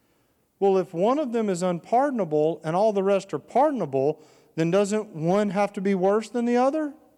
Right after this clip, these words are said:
I'm just using logic here. So what, how would you blaspheme the Holy Spirit?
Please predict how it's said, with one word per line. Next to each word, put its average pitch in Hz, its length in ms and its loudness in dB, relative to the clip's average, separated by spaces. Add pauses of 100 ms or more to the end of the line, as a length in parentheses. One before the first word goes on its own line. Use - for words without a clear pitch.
(680)
I'm 165 120 0
just 226 160 -2
using 220 520 -2 (1000)
logic 233 480 -2
here. 110 340 -6 (680)
So - 180 0
what, 208 640 0
how 294 400 -2
would 269 260 -4
you 233 100 0
blaspheme 214 880 -2
the 180 100 -2
Holy 180 280 0
Spirit? 131 480 -8